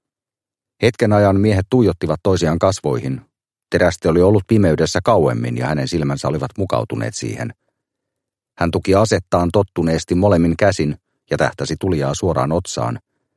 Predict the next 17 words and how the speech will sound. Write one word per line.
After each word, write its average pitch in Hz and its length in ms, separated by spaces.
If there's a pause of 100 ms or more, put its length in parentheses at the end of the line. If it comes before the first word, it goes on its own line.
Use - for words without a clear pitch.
(640)
Tämä 78 200
seisoi 82 340
uhan 85 340
alla 85 220
hämmästyttävän 92 680
rauhallisena 92 640
ja 62 100
odotti, 76 360
että 62 300
silmien 71 480
verkkokalvojen 71 840
valoherkät 76 600
osat - 320
mukautuivat 76 680
pilvien 76 420
varjostamaan 78 720
pimeyteen. 71 600